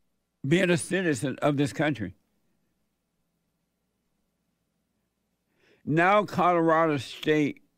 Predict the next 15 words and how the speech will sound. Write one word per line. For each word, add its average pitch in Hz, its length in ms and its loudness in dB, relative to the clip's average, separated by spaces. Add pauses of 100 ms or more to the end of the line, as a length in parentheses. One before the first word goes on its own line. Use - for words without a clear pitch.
Agency 156 600 0
will 135 360 0 (720)
not 170 400 2
require 170 760 2
an 139 280 -4
applicant 151 760 -4
to 139 180 0
certify 170 840 2
their 135 200 2
legal 143 420 2
status 117 720 -4 (500)
in 151 120 0
the 151 80 2
U 156 240 4
S 127 320 -2